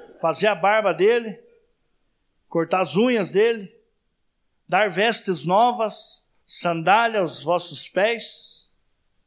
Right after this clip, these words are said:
matar um, um cordeiro, fazer uma grande festa aqui, uma comunhão com eles aqui. Fico imaginando alguns deles admirados: "Pô, mas aquilo ali é do diabo, aquela caveirão ali."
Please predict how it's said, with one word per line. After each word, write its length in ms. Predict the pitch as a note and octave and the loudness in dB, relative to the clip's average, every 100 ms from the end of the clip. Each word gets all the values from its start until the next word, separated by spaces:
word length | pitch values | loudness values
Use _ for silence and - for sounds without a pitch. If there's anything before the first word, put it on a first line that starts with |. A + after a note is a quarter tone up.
| _ _ _ _ _ _ _ _ _ - | _ _ _ _ _ _ _ _ _ -6
matar 360 | E3 E3+ F#3+ G#3+ | -2 0 2 2
um, 440 | G#3 D#3+ A#2 G#2 _ _ _ _ _ _ _ _ _ _ | 2 -2 -6 -14 _ _ _ _ _ _ _ _ _ _
um 120 | D3+ C#3+ | -10 -4
cordeiro, 760 | E3+ D3 C#3 G3 A#3+ A3 C3 - _ | -2 -2 2 2 2 -2 -6 -16 _
fazer 220 | - D3 G3 | -6 -2 -2
uma 100 | F#3+ | 0
grande 320 | F3 B3+ A3+ | 0 2 0
festa 520 | - G3+ A#3+ - F3+ | -2 0 0 -2 -6
aqui, 420 | D#3 G#3+ A#3+ - _ _ - | -4 -4 -4 -6 _ _ -6
uma 120 | E3+ | -6
comunhão 520 | F#3+ G#3+ G3+ G3+ C4 | -2 -4 -2 0 0
com 160 | A3 G#3 | 2 0
eles 260 | A#3 G3 | 0 -2
aqui. 460 | D#3 D3 G#3+ A3+ - _ _ | -6 -4 -6 -6 -12 _ _
Fico 260 | A3 G3+ | -6 -4
imaginando 560 | A#3 A3+ G#3 G#3+ C4 A#3 | -4 -2 -2 2 2 2
alguns 280 | F3 G#3+ F#3 | -2 -4 -2
deles 220 | A3 G3 | -2 -2
admirados: 680 | F#3 F3+ F3 E3+ G#3 F#3+ D3+ | -6 -6 -2 0 0 -2 -4
"Pô, 220 | F#3 A#3 | -2 -2
mas 140 | A3+ | -4
aquilo 140 | F#3 F3 | -6 -6
ali 140 | D#3+ | -4
é 100 | F#3+ | -4
do 160 | A3+ B3+ | -4 -6
diabo, 420 | A3+ A#3+ C4 C4 | -4 -2 -2 -2
aquela 260 | A3 G3 F3+ | -4 -4 -4
caveirão 540 | E3 D3+ C#3+ E3+ F#3 | -4 -6 -4 -4 -4
ali." 180 | D3+ F3 | -8 -12